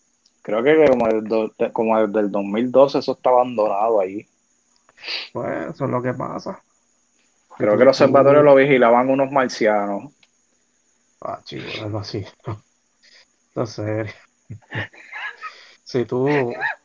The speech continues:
Speaker 2: tienes una, si tú tienes algo y no le das man-, un cajito y no le das mantenimiento,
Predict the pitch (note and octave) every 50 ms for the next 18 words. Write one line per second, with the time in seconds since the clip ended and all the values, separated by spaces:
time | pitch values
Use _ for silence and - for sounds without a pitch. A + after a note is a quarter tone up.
0 | _ _ _ _ - - - _ - - - _ - - - _ _ - - _
1 | _ - - _ _ - - - - - - - _ _ _ _ _ _ - -
2 | - - E3 B2+ A#2 B2 B2 B2+ C3 C#3 C#3 C#3+ C#3+ C#3 C3+ C3+ C3 A#2+ G#2 -
3 | - - _ _ _ _ _ _ _ _ _ _ _ _ _ _ - - - -
4 | - - - - - - A2+ A2+ A#2 B2 C3+ D3 C#3+ C3+ B2+ A#2+ A#2 A#2+ A2+ A#2
5 | A#2+ B2+ C3 C#3 C#3+ C#3+ C#3+ D3 D3+ - C3+ C3 - - C#3+ - C#3+ B2+ A#2 A#2+
6 | A2+ A2+ A#2 A#2+ B2+ B2+ C#3+ C#3+ D3 C#3+ - D3 C#3+ C#3 C#3 C#3 C#3+ D3+ D#3+ D#3+
7 | _ D#3+ D3+ -